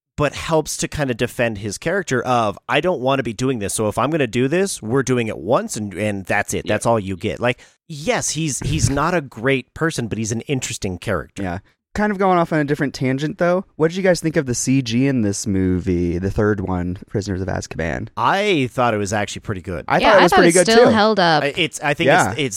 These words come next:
Speaker 1: it's, uh,
Speaker 3: It's impressive.
Speaker 1: through three is the best of the three. Through
Speaker 3: Mm-hmm.
Speaker 1: four, I think, I think Goblet of Fire is better, but I think it's,
Speaker 3: Mm-hmm.
Speaker 1: it, it holds up. Uh, like Niall said, I think that it's,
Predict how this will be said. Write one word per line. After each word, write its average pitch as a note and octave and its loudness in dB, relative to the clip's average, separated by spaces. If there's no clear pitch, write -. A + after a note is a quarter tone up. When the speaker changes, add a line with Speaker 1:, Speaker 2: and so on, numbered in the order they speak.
Speaker 1:
it's, - -20
uh, D#3 2
Speaker 3:
It's D#3 0
impressive. C#3+ 0
Speaker 1:
through E3+ 2
three C3+ -2
is A#2 -2
the A#2 -4
best A#2 0
of F#2 -10
the G#2+ -4
three. G#2 -8
Through A#2 2
Speaker 3:
Mm-hmm. G#2+ 2
Speaker 1:
four, G3 2
I D#3 0
think, C3+ -4
I B2+ 0
think A#2+ -4
Goblet A2 0
of - -8
Fire G#2+ 0
is F#2 -4
better, A2 0
but C3 2
I B2+ 2
think B2+ 0
it's, A2 2
Speaker 3:
Mm-hmm. B2+ -4
Speaker 1:
it, A#2+ -6
it A#2+ -2
holds C3+ 0
up. C3 0
Uh, A2+ 0
like A2 -2
Niall G#2 0
said, G#2+ 0
I G2 -2
think G#2+ -6
that G#2+ 0
it's, G2+ -4